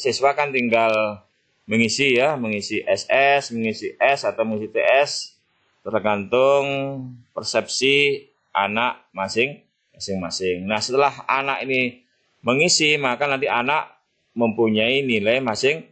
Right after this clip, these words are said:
masing-masing. Dan nilai masing-masing anak itu dituangkan dalam bentuk tabel ya.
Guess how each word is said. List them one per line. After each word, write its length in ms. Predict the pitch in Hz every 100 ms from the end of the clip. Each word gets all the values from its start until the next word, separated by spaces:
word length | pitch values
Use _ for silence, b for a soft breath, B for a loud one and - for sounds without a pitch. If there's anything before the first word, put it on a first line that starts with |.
| _
masing-masing. 800 | - - 127 139 151 147 127 92 - _
Dan 240 | 110 107
nilai 160 | 123 131
masing-masing 560 | 123 113 117 117 120
anak 320 | 104 104 104 90
itu 480 | 101 - 151 165 165
dituangkan 720 | 113 104 117 104 95 120 131
dalam 160 | 117 98 95
bentuk 480 | 95 143 151 - _
tabel 640 | - 151 143 165 139 90 87
ya. 320 | 120 165